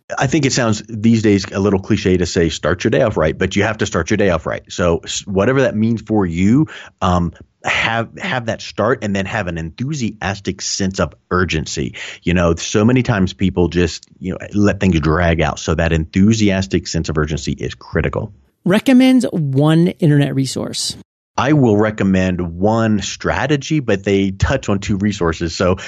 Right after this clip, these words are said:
Speaker 1: one is, um, I love reading, so I do a lot of reading in, uh, Kindle. And a lot of people don't realize this, but when you can sign into your Amazon account and go to Kindle Highlights, it'll show you every Kindle book that you have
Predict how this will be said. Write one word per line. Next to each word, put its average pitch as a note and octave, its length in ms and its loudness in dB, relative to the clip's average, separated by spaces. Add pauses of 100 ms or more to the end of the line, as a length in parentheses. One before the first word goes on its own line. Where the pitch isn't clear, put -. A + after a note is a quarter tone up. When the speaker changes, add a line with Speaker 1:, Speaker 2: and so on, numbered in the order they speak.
(140)
Speaker 1:
one B2 380 2
is, G#2 360 2
um, F#2 180 2
I G2 120 -2
love G2 240 2
reading, G#2+ 320 0
so G2 120 0
I F#2 60 2
do G2 100 0
a G2 60 4
lot F#2 140 2
of F2 80 -2
reading F#2+ 340 0
in, E2+ 180 -2
uh, D#2+ 240 0
Kindle. B2+ 440 0 (260)
And G2 300 0
a G2 80 -2
lot A2 160 2
of F3+ 80 -4
people A2 180 0
don't G#2 180 0
realize G2+ 380 -2
this, F#2+ 200 -2
but G2 220 0
when F#2+ 220 0
you B2 160 4
can A2 160 -4
sign G2+ 340 -2
into G#2+ 300 0
your F#2 180 4
Amazon G#2+ 400 0
account F#2+ 380 -2
and F#2+ 160 -2
go F#2+ 160 2
to F2+ 100 0
Kindle G2 300 0
Highlights, F#2 600 -4 (260)
it'll C3 220 2
show A#2+ 200 0
you G2+ 240 0
every C3 240 0
Kindle A#2+ 300 0
book G#2+ 280 -2
that - 260 -2
you F#2+ 100 2
have G2+ 400 -2